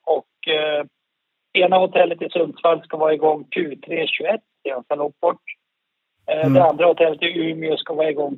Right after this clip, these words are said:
Speaker 1: Q tre tjugotvå. Det är ännu längre bort. Så att, eh, vi följer det här noga, men lever väldigt nära våran hyresgäst. Så än så länge ingen anledning för oro.
Speaker 2: Okej, okej. Hur resonerar ni i övrigt kring, kring investeringar med tanke på att det är ju,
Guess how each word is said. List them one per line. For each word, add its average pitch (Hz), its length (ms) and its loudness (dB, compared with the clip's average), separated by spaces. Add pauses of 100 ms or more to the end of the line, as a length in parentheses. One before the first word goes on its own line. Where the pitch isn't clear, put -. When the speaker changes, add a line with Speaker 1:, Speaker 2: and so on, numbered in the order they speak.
(100)
Speaker 1:
Q 147 200 -10 (100)
tre 143 160 -6
tjugotvå. 147 560 -6 (100)
Det 151 100 -2
är 165 60 -2 (220)
ännu 170 180 -8
längre 123 320 -8
bort. 120 180 -18 (120)
Så 170 80 -4
att, - 300 -8
eh, 170 200 -2 (760)
vi 208 140 2 (140)
följer 214 300 4
det 180 60 6
här 170 120 2
noga, 156 340 -4
men 160 140 -6
lever 160 240 -2
väldigt 151 400 0
nära 139 420 0 (240)
våran 147 220 -6
hyresgäst. 135 600 -10
Så 156 240 -6 (400)
än 196 120 -2
så 190 100 -4
länge 143 240 -4
ingen 147 360 -10
anledning 135 420 -8
för 156 60 -14
oro. 127 300 -16 (1200)
Speaker 2:
Okej, 123 300 -6 (180)
okej. 131 300 -8 (480)
Hur 165 160 2
resonerar 190 500 4
ni 190 100 2
i 180 100 4
övrigt 180 600 0
kring, 190 320 0
kring 165 500 0
investeringar 160 760 2
med 143 140 0
tanke 147 280 -2
på 147 120 -4
att 139 140 -4
det 151 80 0
är 143 140 2
ju, 151 200 0